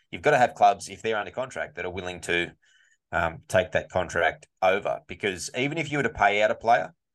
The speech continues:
that still stays on your cap for the length of that contract. So if we were,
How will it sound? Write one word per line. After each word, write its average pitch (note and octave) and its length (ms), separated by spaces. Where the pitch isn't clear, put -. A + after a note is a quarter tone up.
that B2+ 180
still - 240
stays G2+ 320
on F2+ 100
your E2 80
cap - 240
for F#2+ 60
the F2 100
length E2+ 240
of D#2+ 60
that D2 140
contract. - 440
So E2+ 280
if G2+ 180
we A2+ 220
were, G2+ 540